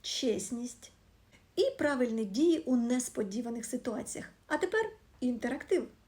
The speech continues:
Уявіть, що вам до рук потрапило три купюри: двадцятка, сотня і п'ятсотка. І тільки одну ви можете перевірити на світло. Яку виберете і чому? Пишіть у коментарях, цікаво подивитися,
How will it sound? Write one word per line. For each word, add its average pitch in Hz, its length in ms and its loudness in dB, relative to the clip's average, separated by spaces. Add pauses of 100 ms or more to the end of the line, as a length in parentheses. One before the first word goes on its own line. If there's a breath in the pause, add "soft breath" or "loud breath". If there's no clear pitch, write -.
(300)
Уявіть, 226 280 -2
що - 240 -6
вам 339 220 -2
до 349 80 2
рук 311 180 -2
потрапило 254 600 0
три 247 380 -2
купюри: 247 500 -4 (260)
двадцятка, 214 880 -2 (100)
сотня 262 540 -2 (200)
і 262 100 2
п'ятсотка. - 600 -4 (880 loud breath)
І 302 160 2
тільки 392 420 4 (100)
одну 302 500 2
ви 220 260 2
можете 226 420 0
перевірити 247 960 2
на 220 280 -2
світло. - 500 -4 (320)
Яку 220 460 2
виберете 240 560 0 (240)
і 311 100 -2
чому? 349 400 0 (300)
Пишіть 370 440 4
у 226 40 0
коментарях, 214 540 -2
цікаво 214 500 -4
подивитися, 427 760 -2